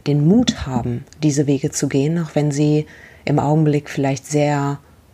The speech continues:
ähm, neu sind für die Wirtschaft. Mm, du wirst gebraucht.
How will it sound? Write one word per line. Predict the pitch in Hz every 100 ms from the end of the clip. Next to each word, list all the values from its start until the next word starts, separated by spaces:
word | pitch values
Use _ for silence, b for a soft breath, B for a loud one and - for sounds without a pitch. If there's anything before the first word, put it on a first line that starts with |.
| _ _ _ _ - -
ähm, | 135 127 123 131
neu | 139 147 190
sind | 170 120 117 - - _
für | - 131
die | 127
Wirtschaft. | 120 117 - 202 - - - _ - - b b b b b - - -
Mm, | 156 151 151 151 151 - - - - - - - _
du | 160
wirst | 156 156
gebraucht. | 139 123 131 175 -